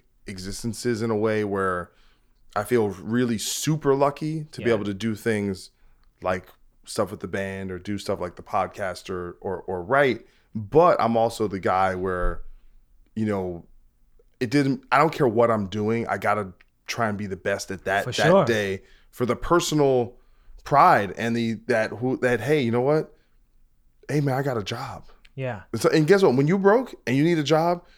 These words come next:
Speaker 1: you, you should be thankful for that job. And I, I get, I get it. Every job is not great and everything.
Speaker 2: No, you're right, though.
Speaker 1: You know, but if you, if you want to, if you're, if you're in that position where you need to do what you gotta do, all right, that day I'm doing my best and I'm not gonna feel bad about myself and I'm not gonna, but obviously you're in a situation where someone's abusing you, if they're
Speaker 2: Yeah.
Speaker 1: being,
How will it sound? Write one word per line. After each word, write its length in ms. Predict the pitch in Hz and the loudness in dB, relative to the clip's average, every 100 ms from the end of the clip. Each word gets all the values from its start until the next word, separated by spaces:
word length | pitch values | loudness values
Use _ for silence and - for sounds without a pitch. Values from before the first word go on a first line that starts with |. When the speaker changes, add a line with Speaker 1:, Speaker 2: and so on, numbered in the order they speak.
| - | -8
Speaker 1:
you, 220 | 120 127 - | -2 -2 -2
you 160 | 143 156 | -2 0
should 220 | 147 123 | 0 0
be 100 | 110 | -2
thankful 460 | - 139 131 131 | 2 0 0 -4
for 100 | 113 | 0
that 180 | 113 98 | 0 0
job. 280 | 110 107 98 | 2 4 4
And 100 | 104 | 0
I, 200 | 98 113 | -2 -2
I 40 | |
get, 240 | 123 131 113 | 2 0 0
I 60 | |
get 160 | 120 123 | 0 0
it. 80 | 98 | 0
Every 240 | 110 123 | 0 0
job 260 | 120 110 110 | 2 2 2
is 140 | 95 | -2
not 200 | 107 98 | -2 -2
great 260 | - 113 - | -2 -2 -2
and 80 | 98 | -6
everything. 260 | 104 104 170 | -6 -2 2
Speaker 2:
No, 100 | 196 | 4
you're 220 | 170 165 | 4 6
right, 240 | 175 240 | 6 4
though. 120 | 131 | 2
Speaker 1:
You 60 | 123 | 4
know, 260 | 123 104 - - | 4 2 -4 2
but 160 | 151 147 | 4 4
if 120 | 143 | 2
you, 300 | 151 143 117 _ _ - | 0 0 -2 _ _ -10
if 120 | 123 | -4
you 100 | 147 | 0
want 240 | 143 151 160 | 4 6 6
to, 80 | 143 | 4
if 100 | 135 | 2
you're, 140 | 143 127 | 0 0
if 120 | 117 120 | -2 2
you're 140 | 160 | 4
in 80 | 156 | 6
that 180 | 139 - | 4 0
position 380 | 120 135 139 | -4 -2 0
where 120 | 120 104 | 0 0
you 140 | 110 | 0
need 420 | 113 120 120 110 - _ _ _ - | 0 0 0 -4 -14 _ _ _ -10
to 120 | 110 | -4
do 140 | 117 | 0
what 120 | 123 | 0
you 60 | 117 | 2
gotta 200 | 117 107 | 2 2
do, 440 | 95 113 123 131 - _ _ _ - | 2 2 2 -2 -8 _ _ _ -2
all 60 | 104 | -2
right, 160 | 95 | 0
that 260 | 110 110 104 | -2 -2 -2
day 200 | 104 101 | -4 -2
I'm 160 | 92 95 | -4 -4
doing 220 | 104 98 | -2 -2
my 140 | 95 87 | -4 -4
best 320 | 104 98 98 | -4 -4 -4
and 60 | |
I'm 120 | 95 107 | -2 0
not 240 | 104 - | -2 -2
gonna 180 | 104 92 | -8 -8
feel 320 | - 113 92 | -4 -4 -4
bad 300 | - 101 113 | -2 0 0
about 160 | 117 117 | 0 0
myself 440 | 120 135 127 120 | -2 2 0 0
and 80 | 104 | -4
I'm 80 | 101 | -2
not 160 | 104 | -2
gonna, 120 | 107 | -2
but 140 | 90 104 | -2 2
obviously 320 | 127 127 120 | 2 2 -4
you're 80 | 117 | -6
in 40 | |
a 0 | |
situation 380 | 117 104 113 101 | -6 -2 -2 -2
where 80 | 92 | -8
someone's 280 | 98 87 85 | -6 -8 -8
abusing 380 | 101 117 110 113 | -4 -2 0 0
you, 200 | 113 104 | 0 0
if 80 | |
they're 100 | - 139 | -2 0
Speaker 2:
Yeah. 180 | 120 | 0
Speaker 1:
being, 200 | 101 101 | -2 -6